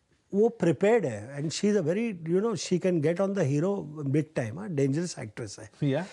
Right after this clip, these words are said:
Speaker 1: हाँ, she is big time, you know, she can take away the scene।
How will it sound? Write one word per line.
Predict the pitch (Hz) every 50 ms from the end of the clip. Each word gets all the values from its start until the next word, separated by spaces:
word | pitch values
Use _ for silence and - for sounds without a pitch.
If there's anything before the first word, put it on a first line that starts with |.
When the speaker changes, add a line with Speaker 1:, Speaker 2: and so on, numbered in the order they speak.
| - -
Speaker 1:
हाँ, | 131 143 120 113 107 98 - - -
she | - - -
is | 196 214 190
big | 139 143 147 143 170 165 - - -
time, | 113 98 101
you | 101 113 135
know, | 175 - _ _ _ _ _ _ _ -
she | - 202 196
can | 233 214
take | 190 175 208 208
away | 220 233 214 214
the | 196 180 147
scene। | - - 143 120